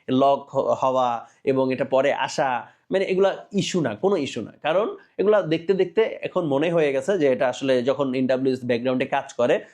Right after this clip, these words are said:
তখন এগুলো লক করে রাখে, যাতে করে কাজে কোনো ব্যাঘাত না ঘটে। সুতরাং আমরা যারা এনডব্লিউএস এ নতুন করে যুক্ত হতে চাই, অথবা আমরা যারা আছি, আমরা চাইলে একটা ফাউন্ডার নোট নিয়ে রাখতে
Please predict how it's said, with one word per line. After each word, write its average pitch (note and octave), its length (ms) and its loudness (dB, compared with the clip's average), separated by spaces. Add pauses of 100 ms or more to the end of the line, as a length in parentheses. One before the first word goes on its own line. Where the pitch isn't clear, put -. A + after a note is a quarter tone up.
(140)
তখন D#3 220 2
এগুলো C3 160 2
লক B2+ 260 -2
করে E3 200 2
রাখে, - 180 -4 (120)
যাতে B2 260 -2
করে A#2 180 0 (260)
কাজে C3+ 220 0 (120)
কোনো B2 180 0
ব্যাঘাত A2+ 300 -2
না G#2 140 -16
ঘটে। - 200 -20 (500)
সুতরাং G#3 300 0 (140)
আমরা D3+ 140 0
যারা E3 220 2 (160)
এনডব্লিউএস C#3+ 320 -4
এ D#3+ 120 0
নতুন B2+ 180 -8
করে C3+ 180 2
যুক্ত A#2+ 200 -8 (120)
হতে C#3 260 -2 (160)
চাই, A2+ 260 -2 (220)
অথবা D3+ 320 -2
আমরা B2+ 140 -6
যারা B2 200 -2 (200)
আছি, B2 300 -6 (420)
আমরা D3 160 0
চাইলে D#3 260 2
একটা - 160 -2
ফাউন্ডার C3 260 0
নোট C3+ 220 -2
নিয়ে B2+ 160 2
রাখতে C#3 160 -4